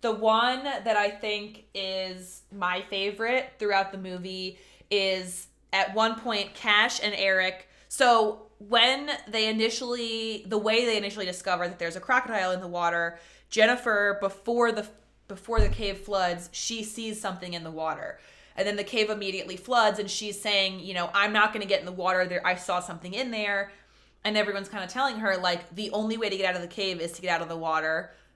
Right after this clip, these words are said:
the, or to go in the water. The water level's rising, so if we don't get out of here, we're all going to be in the water eventually. So we need to get out." Um, and they all try to get in the water together, and Victor gets attacked by the crocodile. And he doesn't die, but he is pretty badly hurt and is bleeding profusely.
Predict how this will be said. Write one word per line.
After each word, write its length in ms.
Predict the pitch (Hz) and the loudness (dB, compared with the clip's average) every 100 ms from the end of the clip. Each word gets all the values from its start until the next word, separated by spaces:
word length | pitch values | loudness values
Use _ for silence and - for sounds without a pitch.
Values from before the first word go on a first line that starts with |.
| _ | _
the, 100 | - | -8
or 260 | 190 202 190 | 0 2 2
to 120 | 214 | 0
go 180 | 196 190 | 4 4
in 220 | 190 185 | 2 -6
the 80 | 185 | -8
water. 560 | 165 160 151 151 165 - _ _ | 0 0 0 -2 -4 -14 _ _
The 100 | 190 | -6
water 280 | 190 208 226 | 4 4 6
level's 340 | 214 202 185 180 | 4 4 0 0
rising, 460 | 180 180 202 233 | 2 2 0 -4
so 140 | 220 214 | -4 -8
if 80 | |
we 80 | 202 | -8
don't 280 | 175 208 214 | 2 2 2
get 100 | 208 | 2
out 140 | 175 | 2
of 120 | 175 202 | 2 -2
here, 160 | 185 | -4
we're 180 | 175 175 | -2 -4
all 220 | 160 180 | -2 -2
going 180 | 175 165 | -2 -8
to 80 | - | -10
be 120 | 165 | -10
in 80 | 160 | -10
the 80 | 165 | -10
water 480 | 156 156 156 - - - | -8 -8 -6 -10 -12 -10
eventually. 640 | 175 165 160 - 131 113 - - | -8 -8 -10 -12 -12 -14 -18 -20
So 160 | - 208 | -6 -4
we 160 | 202 190 | -2 -4
need 240 | 196 190 | -6 -8
to 60 | 190 | -6
get 180 | 175 160 | -4 -4
out." 380 | 135 - - - - - - | -6 -8 -14 -20 -20 -14 0
Um, 640 | 208 202 185 175 170 180 - - - - - | 4 6 6 4 0 -10 -16 -20 -20 -20 -6
and 340 | 214 208 202 202 | -2 2 2 4
they 120 | 208 | 4
all 200 | 208 226 | 6 4
try 140 | 233 | 2
to 80 | 208 | 0
get 100 | 208 | 2
in 80 | 190 | 0
the 60 | 190 | 2
water 280 | 185 180 | 2 2
together, 560 | 180 196 202 196 185 185 | -2 2 2 4 2 2
and 240 | 196 180 175 | 0 -2 0
Victor 400 | 202 202 190 180 | -2 -2 -2 -2
gets 240 | 180 175 | -2 -6
attacked 400 | 175 175 165 - | -4 -2 -2 -2
by 120 | 165 | -4
the 100 | 160 | -4
crocodile. 580 | - 175 - 165 - 185 | -4 -4 -4 -6 -6 -4
And 140 | - 185 | -4 -4
he 100 | 185 | 0
doesn't 320 | 180 190 175 | 0 -2 4
die, 400 | 269 262 202 190 | 8 10 8 6
but 200 | 190 175 | 2 -2
he 340 | 202 190 180 | -4 -6 -4
is 260 | 185 180 - | -4 -4 -8
pretty 320 | - 226 208 | -6 -2 -2
badly 400 | 180 175 175 175 | 0 0 0 -2
hurt 500 | 156 220 185 170 - 185 | -6 0 0 0 -6 -10
and 120 | 165 | -8
is 260 | 156 156 | -8 -10
bleeding 420 | - 185 196 185 175 | -14 -10 -6 -6 -8
profusely. 760 | 180 180 175 - 160 156 | -12 -12 -12 -10 -10 -10